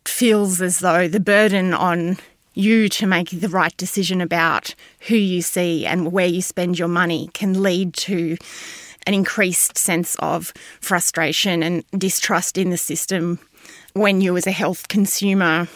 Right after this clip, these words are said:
basically shoulder the burden of risk. The residential registration system, if your residency is designated in a particular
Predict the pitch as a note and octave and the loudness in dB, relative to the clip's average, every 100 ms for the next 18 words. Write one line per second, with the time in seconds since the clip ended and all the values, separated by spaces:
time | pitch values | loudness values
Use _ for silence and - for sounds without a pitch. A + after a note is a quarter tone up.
0 | - - F3 - - F3+ - F3+ E3 D#3 | -8 -2 0 -2 -2 -2 0 0 0 0
1 | D#3 F3 E3+ D#3 D3 C3+ D#3+ - C#3+ E3 | 0 -2 -2 -2 -2 -4 -6 -8 -6 -4
2 | - - - _ _ - - - - - | -6 -12 -18 _ _ -20 -20 -18 -20 -20
3 | _ F#3 A3 G3 F#3 F#3 F#3 - - _ | _ 2 4 4 2 0 -2 -6 -20 _
4 | - A3 G#3 G3+ G3 - G#3+ F#3 F3 F3+ | -2 0 2 2 0 0 -2 0 0 0
5 | F#3 - A#3 C4 C4+ A#3+ A#3 G3 - F3 | -2 0 0 2 2 2 0 -2 -4 -2
6 | E3+ E3+ E3+ - F#3 F3 F3 E3+ E3+ A3+ | -2 -2 -2 -4 -2 0 0 0 2 2
7 | A3 G#3+ - - F#3+ F3 D#3+ D#3 F3+ E3 | 2 -2 -2 -2 0 0 -2 -2 -4 -2
8 | - F3+ F#3+ F3+ F3+ F3+ C#3+ F3+ F3 - | -2 -2 -2 -2 -2 -2 -4 -4 -4 -6
9 | - - F#3+ E3 E3 | -8 -6 -4 -2 -2